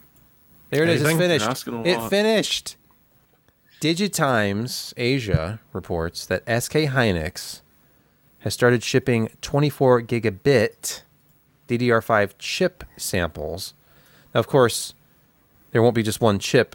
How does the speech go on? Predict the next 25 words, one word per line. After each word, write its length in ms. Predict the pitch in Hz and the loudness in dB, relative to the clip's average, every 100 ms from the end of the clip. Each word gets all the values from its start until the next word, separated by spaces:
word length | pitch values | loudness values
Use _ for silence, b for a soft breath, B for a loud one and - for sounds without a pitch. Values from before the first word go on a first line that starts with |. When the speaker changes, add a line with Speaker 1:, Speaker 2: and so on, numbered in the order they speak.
| _ - | _ -2
Speaker 1:
on 240 | 104 98 | 0 0
the 140 | 95 | -2
module 420 | 90 95 92 87 87 | 0 2 2 0 -4
itself, 520 | - 165 147 135 - | -2 2 4 2 -2
so 240 | - 104 | -2 0
these 260 | 95 127 143 | 2 0 0
are 100 | 143 | -2
intended 800 | 135 - 120 101 90 90 113 - _ _ _ _ _ _ _ | -2 -4 -4 0 0 0 -4 -12 _ _ _ _ _ _ _
for 180 | - 113 | -4 -4
dims 680 | 98 127 123 104 95 95 - | 2 4 4 4 0 -4 -6
that 140 | 98 | -4
will 120 | 104 | -4
have, 540 | - - 98 90 90 - - | -6 -2 2 2 0 -6 -12
this 160 | 117 185 | -10 -8
is 120 | - - | -8 0
odd. 400 | 107 80 - - _ 110 | 0 0 -6 -16 _ -6
I 40 | |
mean, 200 | 104 101 | -4 -2
we, 140 | 110 110 | -4 -4
we're 160 | 120 | 0
not 120 | 123 | 2
used 140 | 117 - | 0 -4
to 60 | |
these 140 | 98 87 | -6 -4
numbers. 300 | 85 82 | -6 -6